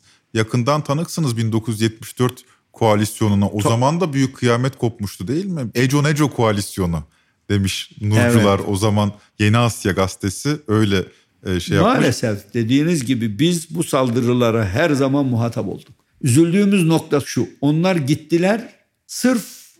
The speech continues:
Speaker 2: Erbakan Hoca'nın Ecevit'le kurduğu koalisyondan dolayı İslam'ı sadece kullanan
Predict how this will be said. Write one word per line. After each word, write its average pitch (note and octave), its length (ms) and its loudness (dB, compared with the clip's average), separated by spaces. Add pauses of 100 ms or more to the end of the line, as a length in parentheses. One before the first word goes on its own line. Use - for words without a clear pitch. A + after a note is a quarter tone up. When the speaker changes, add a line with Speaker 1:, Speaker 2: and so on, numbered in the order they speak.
(140)
Speaker 2:
Erbakan D3 440 0
Hoca'nın C3+ 720 -2 (200)
Ecevit'le C#3+ 600 0
kurduğu C#3 520 0
koalisyondan B2 960 -2
dolayı C#3+ 640 0 (220)
İslam'ı G3+ 460 0
sadece A3+ 520 0 (100)
kullanan E3 640 2